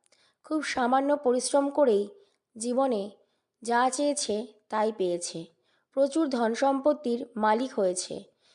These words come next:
এবং সেই ব্যক্তি সকল মনস্কামনা পূরণ করতে পেরেছে। এর আসল রহস্যই হলো সেই ব্যক্তির ওপর ইউনিভার্সের আশীর্বাদ আছে।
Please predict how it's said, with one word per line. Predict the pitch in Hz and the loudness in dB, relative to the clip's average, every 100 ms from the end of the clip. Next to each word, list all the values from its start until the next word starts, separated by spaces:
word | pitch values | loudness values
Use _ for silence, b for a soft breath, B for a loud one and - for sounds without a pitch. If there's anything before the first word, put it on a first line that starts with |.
| _ - | _ -8
এবং | 247 285 220 254 b b b | 0 2 2 -2 b b b
সেই | - 254 240 | -2 -2 2
ব্যক্তি | 240 247 269 269 277 262 | 0 0 -2 -2 -2 -4
সকল | - 220 254 254 | 0 0 2 2
মনস্কামনা | 226 226 262 - 294 294 294 220 226 - b b b - | 2 -2 -2 -2 0 2 2 2 -2 -6 b b b -8
পূরণ | 254 269 269 | 0 0 0
করতে | 240 220 208 | 0 0 -2
পেরেছে। | 202 180 180 - 196 - _ _ _ _ b b b - | -2 -4 -4 -8 -10 -18 _ _ _ _ b b b -4
এর | 254 - | -4 0
আসল | 208 226 - 311 269 | 0 2 2 2 4
রহস্যই | 220 240 262 302 311 | 4 4 0 2 4
হলো | 285 254 208 247 b b b b | 4 4 2 -2 b b b b
সেই | - 254 247 | -4 -2 0
ব্যক্তির | 226 233 233 285 | 0 -2 0 2
ওপর | 302 247 220 226 | 2 4 0 0
ইউনিভার্সের | 226 240 247 240 226 226 311 | -4 -2 0 2 0 0 -2
আশীর্বাদ | - 208 - 196 196 170 - | 0 -2 0 -2 -2 -4 -4
আছে। | - - | -8 -10